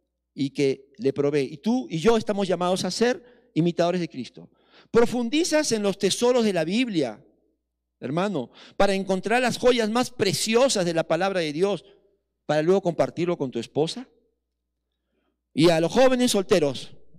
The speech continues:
a los varones solteros, que también se están preparando para una, una futura, un futuro matrimonio,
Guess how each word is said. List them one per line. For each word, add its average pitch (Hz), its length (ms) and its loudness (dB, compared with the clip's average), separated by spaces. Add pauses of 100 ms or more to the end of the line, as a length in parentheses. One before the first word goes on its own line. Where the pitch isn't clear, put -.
(140)
a 143 140 -4
los 147 240 -2
varones 233 400 2
solteros, 151 600 -2 (300)
que 147 100 -2
también 175 260 -4
se 196 60 -4
están 190 200 -2
preparando 185 580 -6 (1300)
para 151 240 0
una, 165 420 -4
una 165 220 -4
futura, 147 480 -2
un 151 80 -10
futuro 160 280 -2
matrimonio, 135 600 -6